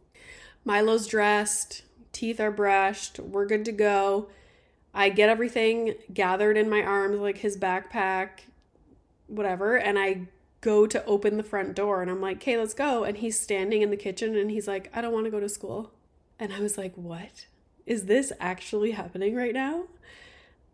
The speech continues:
Um, okay. And I'm like, "Renee, just go pack up the car, like, get everything in the car, and he will follow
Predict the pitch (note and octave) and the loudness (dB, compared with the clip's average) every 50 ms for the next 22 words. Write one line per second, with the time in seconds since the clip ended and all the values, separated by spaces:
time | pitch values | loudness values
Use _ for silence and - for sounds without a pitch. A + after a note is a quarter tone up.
0 | _ - A3+ A3 A#3+ A#3+ A#3+ A#3 A#3 A#3+ A#3+ A#3+ A#3+ A#3+ C4+ C4 - _ _ _ | _ -4 -2 0 2 2 2 2 0 0 -2 -4 -4 -4 -6 -6 -10 _ _ _
1 | _ _ - G#3 G3 G3 A3+ F#3+ F3 F3+ A3+ F4+ G4 - - - G#3+ G#3 G#3 G#3 | _ _ -4 -2 -2 0 -2 -2 0 0 2 2 0 0 -2 -2 0 2 2 2
2 | G#3+ G#3+ G#3 G#3 G#3 G3+ G3+ - - - _ _ _ _ _ _ _ _ _ _ | 4 4 4 4 4 2 0 -6 -14 -16 _ _ _ _ _ _ _ _ _ _
3 | _ _ G#3+ G#3+ G3 F#3+ F3+ F3+ G3 A#3 A#3 A3 A3 G#3+ - - - - - G3+ | _ _ -2 0 0 0 0 0 0 0 0 -2 -6 -8 -8 -12 -18 -20 -18 -8
4 | F#3 G3+ G3 F#3+ G3+ A#3+ C4 B3+ - - G#3+ A3+ A3+ D4 C#4+ - F#4 F#4 - D4 | -4 -2 0 2 2 2 0 -2 -4 -2 -2 0 0 -2 -4 -4 -6 -2 0 0
5 | G3 F3+ F3+ G3 A3+ A#3 G#3+ G3+ F#3+ F#3+ - G#3 G#3 G#3+ G#3+ A#3+ C4+ C4+ B3+ C4 | 2 2 2 0 0 0 0 0 -2 -2 -4 -2 -2 -2 -2 -2 -2 -4 -2 -2
6 | C4 C4+ C#4 D4 D4 C#4+ G#3+ F#3+ F#3 F#3+ F#3+ F#3+ G3+ G3+ G3+ - A3+ G#3+ G#3+ G#3 | -2 -2 -2 -2 -2 0 0 2 2 0 0 0 -2 -2 -4 -4 -2 -2 0 2
7 | G3+ G3 F#3+ F#3+ F#3+ F#3+ F#3+ G3 A3 - - - _ - - G#3 F#3 F3+ F#3 F#3 | 2 2 2 2 2 0 0 0 -2 -6 -12 -20 _ -4 0 0 2 2 2 0
8 | F3 F3 F3 E3+ F3 F3 G3+ - | 0 0 -2 -2 -2 -4 -6 -8